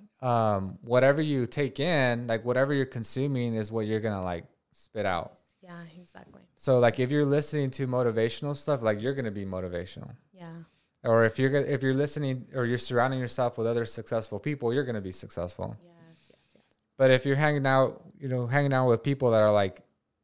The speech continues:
Speaker 1: maybe not so optimistic, maybe
Speaker 2: Yeah.
Speaker 1: they're, like, kinda
Speaker 2: Sad
Speaker 1: big
Speaker 2: and depressed
Speaker 1: Yeah,
Speaker 2: and,
Speaker 1: you're
Speaker 2: always
Speaker 1: gonna
Speaker 2: nagging and things like that. Yeah, you're gonna be that person too.
Speaker 1: Yeah,
Speaker 2: It just,
Speaker 1: exactly.
Speaker 2: it just sticks on you.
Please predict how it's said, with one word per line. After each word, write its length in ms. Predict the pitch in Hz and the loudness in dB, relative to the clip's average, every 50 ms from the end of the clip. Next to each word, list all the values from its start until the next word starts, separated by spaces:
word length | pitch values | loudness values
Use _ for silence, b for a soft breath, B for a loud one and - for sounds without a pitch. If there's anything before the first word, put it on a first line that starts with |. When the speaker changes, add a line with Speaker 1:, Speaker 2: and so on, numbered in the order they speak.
| _ _ _ _ _ - - - _ _ 104 131 | _ _ _ _ _ -20 -20 -20 _ _ _ -4
Speaker 1:
maybe 240 | 135 131 127 127 123 | -2 -2 0 0 2
not 480 | 120 120 120 120 120 117 104 98 - - | 2 4 4 6 4 4 2 -2 -6 -6
so 160 | - - 135 127 | 0 2 4 4
optimistic, 960 | 113 110 - - 95 104 120 127 123 - - 127 117 113 113 113 104 - - | 4 4 2 -2 -4 0 0 0 0 0 0 2 4 4 4 4 2 0 -4
maybe 240 | 113 113 107 113 110 | -4 -4 -4 -4 -6
Speaker 2:
Yeah. 60 | 101 | -4
Speaker 1:
they're, 420 | 107 104 101 101 98 98 98 101 | -4 -4 -2 -2 -2 -2 -2 -2
like, 240 | 98 95 95 92 - | -2 -2 -4 -6 -6
kinda 180 | - 120 113 104 | -8 -6 -4 -4
Speaker 2:
Sad 60 | 101 - | -2 -2
Speaker 1:
big 140 | 113 117 | -2 -2
Speaker 2:
and 140 | - 180 180 | -4 -8 -12
depressed 440 | 180 180 - - 175 175 175 - - | -14 -16 -16 -14 -16 -14 -14 -6 -2
Speaker 1:
Yeah, 300 | 175 220 233 180 120 101 | 0 2 4 4 4 2
Speaker 2:
and, 160 | 92 87 95 110 | 0 -4 -4 2
Speaker 1:
you're 140 | 120 151 | 4 4
Speaker 2:
always 160 | 190 208 196 170 | 4 4 2 -2
Speaker 1:
gonna 120 | 156 - | -2 -2
Speaker 2:
nagging 680 | - 185 190 196 190 196 202 196 196 202 202 202 196 190 | -2 -4 -4 -4 -6 -10 -12 -10 -12 -12 -12 -12 -12 -12
and 140 | 180 180 | -12 -12
things 180 | 185 185 185 180 | -12 -12 -10 -10
like 160 | 190 190 190 | -10 -10 -10
that. 180 | - 190 190 180 | -12 -12 -12 -10
Yeah, 220 | 170 170 165 165 | -10 -10 -10 -10
you're 160 | 165 170 175 | -10 -10 -10
gonna 240 | 185 202 214 208 202 | -6 -4 -4 -4 -2
be 140 | 180 214 208 | -2 -2 0
that 240 | 202 196 180 175 - | 0 0 -2 -2 -6
person 400 | - 233 226 220 220 - 202 202 | -6 -6 -6 -6 -6 -8 -10 -8
too. 460 | - 233 226 208 190 185 185 190 196 175 | -4 -2 -2 0 0 -2 -4 -8 -10 -4
Speaker 1:
Yeah, 280 | 147 180 233 254 165 117 | 2 6 6 8 8 6
Speaker 2:
It 60 | 110 | 4
just, 120 | - 113 | 2 2
Speaker 1:
exactly. 80 | 131 143 | 0 0
Speaker 2:
it 80 | 147 - | 0 -2
just 160 | - 104 - | -4 -6 -6
sticks 260 | - 220 - - - | -8 -12 -14 -12 -12
on 200 | 208 185 180 175 | -10 -10 -8 -8
you. 280 | 170 170 170 175 175 | -8 -8 -8 -10 -12